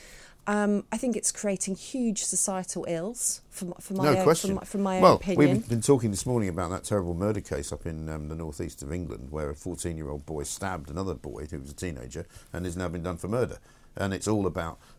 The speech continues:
Speaker 2: carrying knives, it's all about the drug culture, it's all about crime.
Speaker 1: Yeah.
Speaker 2: And that is affecting the entire country in one way or another.
Speaker 1: I think drugs are literally epidemic proportions.
Speaker 2: Yeah, totally.
Speaker 1: Um, my own sons have,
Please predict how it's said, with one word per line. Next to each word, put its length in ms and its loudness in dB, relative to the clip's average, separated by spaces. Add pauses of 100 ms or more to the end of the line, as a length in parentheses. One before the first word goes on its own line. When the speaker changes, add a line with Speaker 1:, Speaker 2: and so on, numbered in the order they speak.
Speaker 2:
carrying 380 -2
knives, 360 -6
it's 120 -10
all 100 -2
about 200 -4
the 80 -12
drug 260 -6
culture, 400 -8
it's 140 -8
all 100 -6
about 280 -8
crime. 420 -6 (260)
Speaker 1:
Yeah. 180 -4
Speaker 2:
And 140 2
that 160 0
is 120 -2
affecting 640 -4
the 160 -2
entire 340 -2
country 420 -6
in 120 -6
one 100 -4
way 120 -6
or 80 -10
another. 240 -12 (100)
Speaker 1:
I 100 -4
think 280 -2
drugs 300 -2
are 140 2
literally 460 0
epidemic 480 -6
proportions. 1000 0
Speaker 2:
Yeah, 160 4
totally. 200 0
Speaker 1:
Um, 60 4
my 180 2
own 180 0
sons 440 -2
have, 120 -6